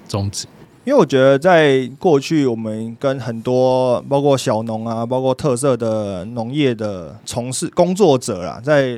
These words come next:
Speaker 2: 聊天的时候，其实都会发现他们很像是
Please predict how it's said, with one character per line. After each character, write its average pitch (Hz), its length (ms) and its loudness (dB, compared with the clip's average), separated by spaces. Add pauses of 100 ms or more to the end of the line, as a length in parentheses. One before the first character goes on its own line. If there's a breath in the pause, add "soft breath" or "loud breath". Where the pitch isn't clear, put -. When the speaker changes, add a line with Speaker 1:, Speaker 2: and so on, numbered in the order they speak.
(120)
Speaker 2:
聊 127 200 -6
天 151 180 -4
的 143 120 -4
时 131 140 -4
候， 143 100 0
其 170 140 -4
实 214 80 -2
都 302 100 4
会 311 60 2
发 220 180 2
现 240 100 0
他 214 140 -2
们 156 200 0 (260 soft breath)
很 139 180 -6
像 175 240 0
是 151 340 -2